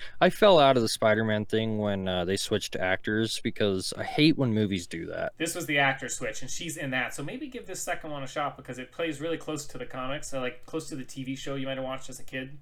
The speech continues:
Speaker 2: the cartoon one. And Emma
Speaker 1: Yeah.
Speaker 2: Stone, and Emma Stone's in it, so that's a win. If nothing
Speaker 1: Yeah, she's
Speaker 2: else,
Speaker 1: like,
Speaker 2: watch it for her.
Speaker 1: she's gorgeous, man.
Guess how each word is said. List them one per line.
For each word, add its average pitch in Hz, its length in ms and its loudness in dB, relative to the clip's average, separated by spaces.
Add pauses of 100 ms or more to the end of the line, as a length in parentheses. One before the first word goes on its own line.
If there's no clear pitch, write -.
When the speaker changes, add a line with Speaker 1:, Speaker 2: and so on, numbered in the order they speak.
(120)
Speaker 2:
the - 80 -14
cartoon 127 340 -8
one. 143 180 -8 (520)
And 139 100 2
Emma 147 160 0
Speaker 1:
Yeah. 208 140 8
Speaker 2:
Stone, 147 240 0
and 233 100 2
Emma 196 120 2
Stone's 123 340 -4
in 110 80 -10
it, 104 80 -12
so - 140 -6
that's 117 200 -2
a - 40 -6
win. - 180 -6 (540)
If 165 160 -2
nothing 240 160 8
Speaker 1:
Yeah, 185 60 6
she's 170 120 6
Speaker 2:
else, 135 140 6
Speaker 1:
like, 110 160 8
Speaker 2:
watch - 180 0
it - 80 -10
for - 80 -8
her. - 180 -12 (600)
Speaker 1:
she's - 260 2
gorgeous, 90 540 -2
man. 87 260 -6